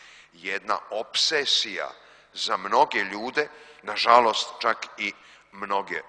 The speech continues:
hrišćane. I sad se ponovo vraćamo našim precima u veri, upravo zbog te svesti o svojoj prolaznosti,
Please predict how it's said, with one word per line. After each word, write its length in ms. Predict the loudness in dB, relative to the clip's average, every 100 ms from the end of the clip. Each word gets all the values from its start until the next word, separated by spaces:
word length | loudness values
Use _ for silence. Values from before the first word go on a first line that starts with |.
| -14
hrišćane. 640 | -12 -8 -8 -8 -10 -16 -20 _ _ _ _ _ _ _ _ _ _ _ _ _ _ -20 -14 -4
I 120 | 2
sad 220 | 6 6
se 80 | 4 4
ponovo 300 | 4 6 6
vraćamo 520 | 8 8 2 0 -4 -2
našim 420 | 4 4 4 -4 -10 -18 -20 -4
precima 580 | 6 6 6 2 2 0 0 -10
u 120 | -10
veri, 380 | 0 2 4 0 -6 -20 -20 -20 -20 -20 -20 _ _ _ _ _ _ _ _ _ _
upravo 500 | 6 6 10 8 8
zbog 560 | 2 4 2 2 -8 -10 -16 -20 4
te 160 | 6 6
svesti 580 | 6 6 4 4 2 2
o 60 |
svojoj 460 | 2 4 6 4 6
prolaznosti, 840 | 6 8 6 4 -2 -4 -4 -6